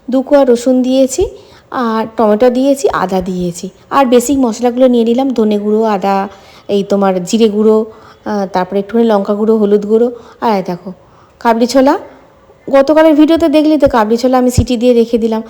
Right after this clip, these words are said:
কাজ একটু এগিয়ে রাখলে না সন্ধ্যাবেলা চাপটা একটু কম হয়। আর এদিকে আটাটাও মেখে রেখে দিয়েছিলাম, ওই যে বললাম ভিডিওটা শেষ করলাম, ভিডিওটা শেষ করার পরেই আটাটা মেখে রেখে দিয়েছি,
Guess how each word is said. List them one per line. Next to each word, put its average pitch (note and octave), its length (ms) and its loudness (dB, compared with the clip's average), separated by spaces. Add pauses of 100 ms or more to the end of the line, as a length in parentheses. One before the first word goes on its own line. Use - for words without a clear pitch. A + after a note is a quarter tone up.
(180)
কাজ D4 280 0
একটু E4+ 200 0
এগিয়ে D4 280 0
রাখলে E4 280 0
না G4+ 120 0
সন্ধ্যাবেলা C4+ 460 0
চাপটা C4 440 -6
একটু B3+ 200 -6
কম G3+ 340 -4
হয়। F3+ 180 -10 (520)
আর B3+ 140 4
এদিকে C#4 420 0 (320)
আটাটাও C#4+ 500 2
মেখে C#4+ 400 2
রেখে A#3+ 260 2
দিয়েছিলাম, G3 520 -2 (320)
ওই C#4 140 2
যে D4+ 100 0
বললাম E4 240 2
ভিডিওটা D#4 340 2
শেষ E4+ 240 -2
করলাম, F#4+ 280 2
ভিডিওটা D4+ 300 2
শেষ D#4 200 -2
করার D#4+ 260 -2
পরেই F4 220 0
আটাটা A#3+ 260 -2
মেখে A3+ 240 -4
রেখে G#3 220 -4
দিয়েছি, F#3 340 -8